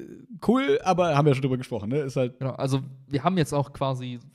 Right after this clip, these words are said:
Speaker 2: wie, würde ich mal behaupten, wir haben jetzt so, so eine Art Baukastensystem mit, äh, Hilfspaketen, die wir jetzt jüngst erst ausprobiert haben.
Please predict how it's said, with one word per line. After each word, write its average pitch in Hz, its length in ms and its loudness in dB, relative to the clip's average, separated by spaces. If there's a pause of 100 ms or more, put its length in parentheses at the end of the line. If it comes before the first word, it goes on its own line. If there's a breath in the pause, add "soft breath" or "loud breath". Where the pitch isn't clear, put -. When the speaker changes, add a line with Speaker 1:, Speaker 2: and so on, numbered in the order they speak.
(120)
Speaker 2:
wie, 123 160 -10
würde 127 200 10
ich 131 40 0
mal 143 80 6
behaupten, 131 400 2
wir 127 60 4
haben 143 100 4
jetzt 160 160 0
so, 131 160 -2
so 120 140 -6
eine 123 260 -6
Art 120 320 -8 (720 soft breath)
Baukastensystem 165 1040 0
mit, 143 460 -4
äh, 131 440 0
Hilfspaketen, 143 760 0
die 123 140 -4
wir 143 100 0
jetzt - 320 -6
jüngst - 300 0
erst 135 260 -2
ausprobiert 131 560 0
haben. 123 340 -4